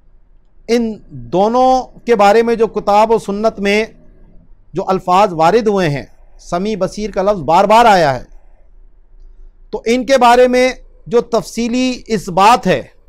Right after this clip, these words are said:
اس کا عقیدہ رکھنا اس سے یہ غنی نہیں کرتا۔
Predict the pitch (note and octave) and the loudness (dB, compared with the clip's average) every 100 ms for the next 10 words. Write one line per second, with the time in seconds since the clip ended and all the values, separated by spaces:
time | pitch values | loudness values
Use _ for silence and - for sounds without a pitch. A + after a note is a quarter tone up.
0 | - - - _ _ - A3 - B3 G#3+ | -20 -20 -20 _ _ -14 -6 0 0 0
1 | A#3 B3 B3 A3 G#3+ A3+ B3 - - - | -2 2 2 2 0 0 -2 -8 -20 -16
2 | - A#3+ - C4+ C4 F#3+ A#3+ C4+ C4+ G#3 | -8 -8 -4 -2 0 0 0 0 0 0
3 | D#3+ - | -2 -4